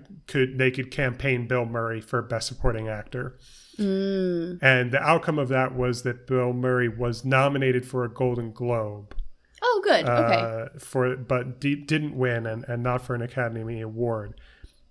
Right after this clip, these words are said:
Speaker 1: This movie, uh, The Royal Tenenbaums, uh, was nominated for its screenplay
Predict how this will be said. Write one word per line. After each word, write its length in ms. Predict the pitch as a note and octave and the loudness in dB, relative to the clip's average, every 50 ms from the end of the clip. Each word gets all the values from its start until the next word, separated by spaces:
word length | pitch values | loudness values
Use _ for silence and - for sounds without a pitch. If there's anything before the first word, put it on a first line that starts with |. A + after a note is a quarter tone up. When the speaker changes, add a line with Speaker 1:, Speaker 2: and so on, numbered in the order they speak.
| _ | _
Speaker 1:
This 340 | C3 C#3+ F3+ G3 F#3+ - - | 2 6 6 6 6 6 -2
movie, 680 | D#3 D3 D3 C#3+ C3 B2+ C3 C3 C3 B2+ B2+ B2+ C3 C3 - | -2 -2 0 0 0 0 2 2 2 2 2 0 -4 -4 -2
uh, 240 | C3+ B2+ A#2+ A#2+ A#2+ | 0 2 2 2 0
The 80 | A#2+ | 0
Royal 200 | A#2+ A#2+ A#2+ A#2+ | 0 0 -2 -2
Tenenbaums, 1120 | A#2 - - D#3+ E3 D#3 D3 C3+ B2 B2 A#2 A2+ A2+ A2 A2+ A2 A2+ A2+ A#2+ - - - - _ _ _ - _ _ _ _ _ _ _ _ | -4 -6 -4 -2 0 0 2 0 0 0 0 0 -2 -4 -4 -6 -6 -8 -6 -6 -6 -8 -10 _ _ _ -20 _ _ _ _ _ _ _ _
uh, 520 | C3 B2 A#2+ A#2+ A#2 A#2 A#2 A#2 A2+ A#2 A#2 - | 2 4 4 6 4 4 4 4 2 0 -2 -4
was 440 | C3 A#2+ B2+ B2+ B2 B2 A#2+ A#2+ - | -2 0 2 2 2 2 0 -2 -2
nominated 1080 | C3+ C3 C3 C3 C#3 C#3 C#3 B2+ C3 C3 C3 B2+ B2+ B2 B2 B2 B2 A#2+ A#2 B2+ C3+ - - - - - - - - - - | -2 0 2 2 2 2 2 4 4 4 4 4 2 2 2 0 0 -2 -2 -4 -6 -6 -10 -12 -14 -14 -16 -18 -20 -20 -18
for 420 | - - - - C3+ B2+ B2+ B2+ C3 | -18 -12 -2 4 4 6 6 6 4
its 440 | C3 C3 B2 A#2 A#2 A#2 - - - - - - | 2 0 -2 -2 -2 -4 -6 -8 -10 -8 -8 -6
screenplay 1120 | - - - - - E3 E3+ E3+ E3 E3 - - C3+ A#2+ A#2 A2 G#2+ A2 A2 A2+ A#2+ B2 | -4 -4 -4 -2 0 0 0 2 0 -2 -4 -4 -2 0 0 0 0 -2 -4 -6 -6 -8